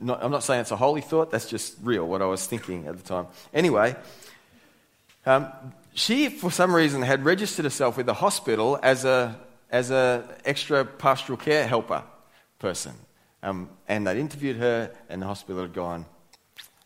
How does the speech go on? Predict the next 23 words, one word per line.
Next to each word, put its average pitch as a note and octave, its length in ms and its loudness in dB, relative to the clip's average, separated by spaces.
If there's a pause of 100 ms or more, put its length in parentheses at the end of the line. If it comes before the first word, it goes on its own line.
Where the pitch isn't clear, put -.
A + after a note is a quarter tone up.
(100)
"We'll, G2 220 -4
we'll A2+ 180 -4
call A2 200 -2
you." F2 160 -6 (1900)
But G3+ 480 4 (680)
she - 160 -6
got A#3+ 160 8
a C4 40 4
call A3 360 8
because D#3 320 2
this D#3 180 0
lady D#3+ 680 4 (240)
in B2+ 160 -2
hospital A#2 500 -2
who A2+ 240 -2
had G#2+ 540 0
emphysema C3 500 -2
and G2 80 -4
shocking C#3+ 380 -2
lungs A2 320 0
was G#2+ 140 -8
going C#3+ 360 2
home A2+ 500 0